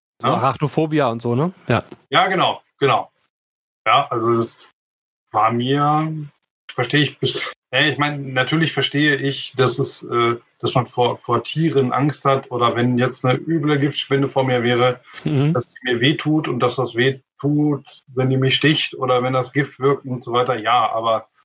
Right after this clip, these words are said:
Speaker 2: da auf dem Fernseher, da läuft eine Spinne drüber und dass ich gleich, „Ih“, das verstehe ich nicht. <laughs> Das, das
Speaker 1: Hm.
Speaker 2: weiß ich nicht.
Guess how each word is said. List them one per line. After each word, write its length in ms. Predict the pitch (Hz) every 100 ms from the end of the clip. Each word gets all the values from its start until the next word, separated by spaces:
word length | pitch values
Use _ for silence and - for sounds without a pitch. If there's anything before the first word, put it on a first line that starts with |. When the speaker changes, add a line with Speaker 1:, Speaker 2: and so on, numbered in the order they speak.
| _ _
Speaker 2:
da 240 | 135 143 143
auf 200 | 131 123
dem 180 | 135 123
Fernseher, 640 | 143 151 151 127 110 107 - _ _ _ _ _ - 147 -
da 240 | 127 123
läuft 340 | 120 127 131 -
eine 60 | 135
Spinne 440 | - 147 143 120
drüber 380 | 113 120 113 110
und 80 | 113
dass 140 | 120
ich 140 | 123 123
gleich, 220 | 127 139
„Ih“, 640 | 175 214 226 220 220 185 - _ _ _ _ -
das 80 | -
verstehe 280 | 135 120
ich 80 | 101
nicht. 220 | 101 - - - - -
<laughs> 600 | 165 - 147 - 147 135 - _ _ _ _ -
Das, 380 | 127 - - -
das 300 | - - - _ -
Speaker 1:
Hm. 180 | 131 120
Speaker 2:
weiß 180 | -
ich 300 | - - -
nicht. 260 | - 120